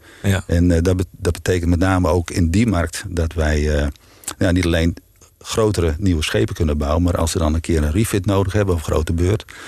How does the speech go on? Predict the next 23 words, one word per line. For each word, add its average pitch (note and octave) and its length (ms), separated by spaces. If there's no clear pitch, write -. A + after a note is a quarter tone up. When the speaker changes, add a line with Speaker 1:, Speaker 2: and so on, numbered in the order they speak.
Speaker 2:
dat - 160
ze - 80
ook F2 100
weer D2 120
terug B2 200
kunnen E3+ 240
Speaker 1:
Ja, - 60
Speaker 2:
komen. D#2+ 140
Speaker 1:
super. A#2+ 360
Speaker 2:
Ja. C3+ 160
Speaker 1:
Ja, B2+ 240
dan A2+ 200
is G#2 120
de - 80
mooie G#2+ 180
cirkel F2+ 320
rond, A2 260
hè? G2 100
Speaker 2:
En G2+ 80
ik F#2+ 120
heb G2 140
mij F2+ 280
al F2+ 100